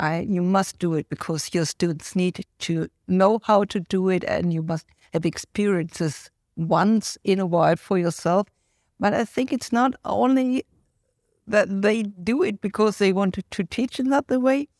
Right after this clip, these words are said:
It is just, just, just get an idea of what's going on. And this idea is not abstract. And we're counting, and then you can go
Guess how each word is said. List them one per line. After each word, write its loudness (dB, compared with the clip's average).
It 0
is -2
just, -4
just, -4
just -6
get 2
an 2
idea 2
of -2
what's -2
going -2
on. -2
And -6
this -4
idea 2
is -6
not 2
abstract. -6
And 2
we're -2
counting, 0
and 2
then -2
you -4
can 2
go -2